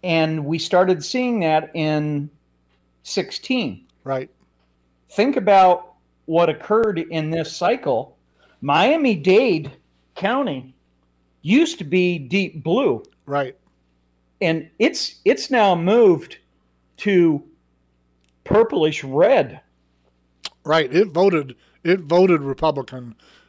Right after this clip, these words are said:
Speaker 2: in this
Speaker 1: Yeah.
Speaker 2: cycle. And, and it did it before, but not nearly to the ma-, margins that they're, that they're seeing now. When I look at it, Miles, an overview of, of what I'm seeing with the party realignment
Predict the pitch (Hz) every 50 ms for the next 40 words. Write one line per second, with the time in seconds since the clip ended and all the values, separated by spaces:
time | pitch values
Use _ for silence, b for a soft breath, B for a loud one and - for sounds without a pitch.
0 | b b - 143 139 139 - 185 254 294 220 - 147 135 131 - 135 135 139 147
1 | 180 185 170 170 170 165 - 190 175 170 170 160 165 160 160 262 294 294 254 190
2 | 165 165 143 - - 240 233 185 147 135 135 131 b b b b b b b b
3 | - 151 156 147 170 175 180 175 160 156 165 196 202 190 170 156 147 139 _ -
4 | 160 151 151 143 139 139 139 151 170 185 160 156 156 160 165 151 135 139 135 127
5 | 117 127 143 135 - 131 131 127 120 - b b b b b b b b b b
6 | 135 123 135 147 143 - 143 135 127 - - 165 156 143 135 131 135 156 165 151
7 | 131 117 - b b b b b b - 147 156 165 185 226 269 285 240 226 247
8 | 233 - 208 170 151 151 156 180 156 156 156 151 151 151 127 147 151 147 156 180
9 | 208 214 196 160 139 139 165 175 165 160 151 139 131 160 - - 160 151 147 143
10 | 151 151 156 156 143 143 - - 160 160 156 147 139 127 135 127 - 151 160 156
11 | 151 143 139 131 b b b b b b b b 127 135 151 147 135 127 135 139
12 | 151 160 143 127 123 - -